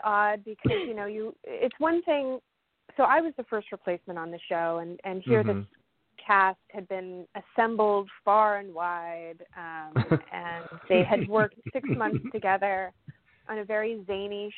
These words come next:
Speaker 1: show. And, um, the, the youngest, the person I replaced was by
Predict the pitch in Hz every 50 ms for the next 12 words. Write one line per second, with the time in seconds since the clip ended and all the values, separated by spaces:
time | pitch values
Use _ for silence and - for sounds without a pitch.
0 | - - 180 170 165 165 165 165 170 170 175 _ _ _ _ _ _ _ _ _
1 | - 202 196 190 185 185 185 185 185 185 180 175 - - 185 185 180 180 175 180
2 | 175 - - 196 208 196 190 190 185 - - - 202 196 190 190 226 240 277 294
3 | 262 208 175 175 175 175 _ - 208 190 - - 262 247 - 226 202 202 196 190
4 | - - 196 180 175 - _ - 175 170 180 - _ _ _ _ - 208 196